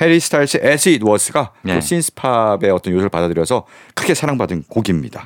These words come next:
Speaker 2: 예, 자, 두 곡 들어보겠습니다. 컬처 클럽의 카르마 카멜레온, 해리 스타일스의 As It Was.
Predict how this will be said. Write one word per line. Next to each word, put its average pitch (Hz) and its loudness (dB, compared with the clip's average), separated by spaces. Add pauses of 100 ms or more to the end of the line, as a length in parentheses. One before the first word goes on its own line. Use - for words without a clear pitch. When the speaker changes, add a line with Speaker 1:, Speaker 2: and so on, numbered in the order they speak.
Speaker 2:
예, 87 -2
자, 104 -6
두 - -8
곡 156 2
들어보겠습니다. 92 -2
컬처 139 -6
클럽의 110 -2
카르마 151 0
카멜레온, 123 0 (300)
해리 123 -2
스타일스의 95 -6
As 113 0
It 123 0
Was. 87 -4